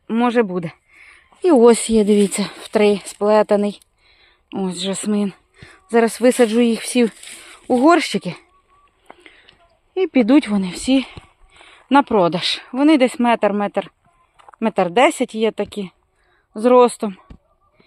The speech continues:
Звичайний, звичайний жасмін, але він вистрижений.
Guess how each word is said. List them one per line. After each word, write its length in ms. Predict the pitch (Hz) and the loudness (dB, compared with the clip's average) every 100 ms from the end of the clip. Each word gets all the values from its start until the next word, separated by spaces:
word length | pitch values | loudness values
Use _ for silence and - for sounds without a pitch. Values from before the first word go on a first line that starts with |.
| _ _ _ _ _ _ _ _ _ _ _ _ 254 | _ _ _ _ _ _ _ _ _ _ _ _ -2
Звичайний, 540 | 247 427 320 359 277 | 4 4 6 6 4
звичайний 580 | 254 311 330 277 247 247 | 4 2 4 4 4 2
жасмін, 420 | 254 - 403 381 | 0 2 4 4
але 340 | 247 285 311 247 - - 190 | 6 4 2 0 -12 -20 -6
він 300 | 233 285 - _ | 2 2 2 _
вистрижений. 920 | 185 185 254 240 - 180 170 175 175 | -14 -2 0 0 -4 -10 -6 -4 -4